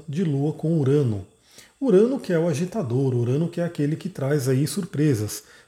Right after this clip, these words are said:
Mas aconteceu na madrugada, então acredito que a maioria das pessoas estivesse dormindo aí nesse horário. Existe chance de acontecer surpresa de madrugada? Existe, e já aconteceu aqui comigo, não foi nada agradável,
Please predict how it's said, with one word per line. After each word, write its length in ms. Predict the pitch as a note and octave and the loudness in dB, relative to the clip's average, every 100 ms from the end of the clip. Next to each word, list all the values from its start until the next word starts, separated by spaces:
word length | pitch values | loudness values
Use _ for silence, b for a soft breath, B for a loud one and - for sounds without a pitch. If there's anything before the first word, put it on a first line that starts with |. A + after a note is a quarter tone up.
| _ | _
Mas 200 | D4+ B3 | -2 -2
aconteceu 340 | B3+ C4 G#3+ | -2 0 2
na 100 | F#3+ | 2
madrugada, 600 | F#3+ F#3+ A3 D3 D3 A#2 | 2 0 0 2 0 0
então 200 | A2+ A2 | -4 -4
acredito 400 | C#3 D3 B2+ D3 | -6 -4 -4 -6
que 140 | - F3 | -6 -4
a 40 | |
maioria 240 | C#3 C3 C3 | -2 -2 -2
das 140 | D3+ | -4
pessoas 420 | - F3 D3 D3 | -6 -4 -2 -2
estivesse 420 | F3 - D#3 - | -6 -4 -2 -2
dormindo 500 | C#3+ A3+ E3 D#3 A3 | 0 2 2 2 2
aí 80 | C#3 | 2
nesse 240 | B2 C3 D#3 | 0 0 0
horário. 400 | B2 A#2 C#3 F3 B B B B B | 0 0 -2 -4 B B B B B
Existe 320 | E3 G3 A3 G3+ | 2 2 2 2
chance 260 | F#3+ - | 2 2
de 80 | C#3 | 0
acontecer 400 | - D#3 C#3 - | -2 -2 -2 -4
surpresa 400 | B2+ C#3+ D3+ C3+ | -4 -2 0 0
de 100 | C3 | 2
madrugada? 460 | C3+ B2+ B2+ D3 C3+ | 0 2 2 2 2
Existe, 500 | A#2 A2+ - - A#3+ | 2 2 0 -2 -4
e 140 | A#3+ | -2
já 140 | C3+ C3+ | 0 0
aconteceu 500 | D#3 C#3 C3 - E3+ | -2 -4 -4 -2 -4
aqui 160 | F3+ | -4
comigo, 400 | E3+ C#3+ C3+ D#3+ | -2 0 2 2
não 140 | C#3+ F3 | 0 0
foi 160 | D#3 | -2
nada 160 | C3+ F3+ | -2 -2
agradável, 580 | F#3 D3 B2+ C3+ D#3 | -2 0 0 0 -2